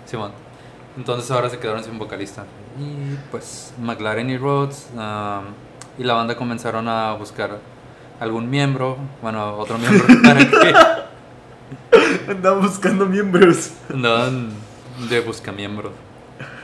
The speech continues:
Speaker 1: Nada, empezaron a hacer audiciones, entre comillas.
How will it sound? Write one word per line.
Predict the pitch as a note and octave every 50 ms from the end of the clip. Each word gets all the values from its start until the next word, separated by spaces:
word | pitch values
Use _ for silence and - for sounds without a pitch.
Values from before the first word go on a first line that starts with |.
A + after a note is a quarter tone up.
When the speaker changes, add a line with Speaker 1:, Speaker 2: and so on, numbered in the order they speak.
| - - - - - - - - - - - -
Speaker 1:
Nada, | C#3 C#3+ C#3+ C#3+
empezaron | C#3 C#3+ C#3+ C#3 C3 B2 B2+ C3+ C#3
a | C#3 C3+ C3 B2+ B2 A#2+ A#2 A2 A2 G#2 G2 G2 G2+ F#2+ F#2+ F#2+ G2
hacer | F#2+ - - A#2 G#2 G#2+ G2+ - - - - - - - - -
audiciones, | F#3 F#3+ E3 D3+ C#3 - D3 D3+ F3 F#3
entre | F3+ E3+ D#3+ D#3+ B2
comillas. | B2 A#2+ B2 B2+ B2+ A#2+